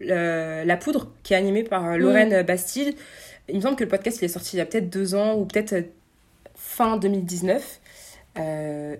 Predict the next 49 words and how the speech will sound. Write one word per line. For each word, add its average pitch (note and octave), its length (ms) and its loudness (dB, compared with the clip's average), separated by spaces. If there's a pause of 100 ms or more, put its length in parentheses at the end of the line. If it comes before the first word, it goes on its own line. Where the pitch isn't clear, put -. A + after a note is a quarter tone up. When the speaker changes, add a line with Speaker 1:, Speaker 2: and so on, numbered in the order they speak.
(280)
Speaker 1:
dans F3+ 180 2
lequel, G3+ 340 2
dans F#3 140 2
le, E3+ 280 0
dans, - 160 -8
enfin, - 160 -4
un - 40 -4
podcast F#3+ 260 0
dans F#3 80 0
lequel G3 240 0
elle, F3 240 0
elle E3+ 140 -2
interviewe, F3 360 -2
du F3 140 -4
coup, F#3 300 -4
euh, D3+ 280 -4 (100)
Assa D#3+ 200 -8
Traoré, E3+ 580 -4
et - 20 0
elle D#3 140 -4
lui D#3 60 -12
pose E3 240 -4 (100)
plein F3+ 120 -4
de F3 60 -4
questions F3+ 200 -6
sur F3+ 160 -8
son D#3+ 200 -8
expérience, D#3+ 600 -6
sur, D3+ 240 -10
euh, D3 140 -4
son D3+ 240 -10
histoire, E3 340 -6
et D#3 80 -8
cetera. D#3 400 -8 (460)
Et - 20 -6
c'est - 160 -4
vraiment E3+ 240 -2
très, G3 180 -6
très F3+ 200 -4
intéressant E3 380 -6
parce F#3 140 -4
que, F3 120 -6
du D#3+ 100 -10
coup, G#3+ 140 -6
vous F3+ 180 -4
avez D#3+ 300 -6 (280)
plus A3 160 -2
de G3+ 60 2
détails, F#3+ 640 4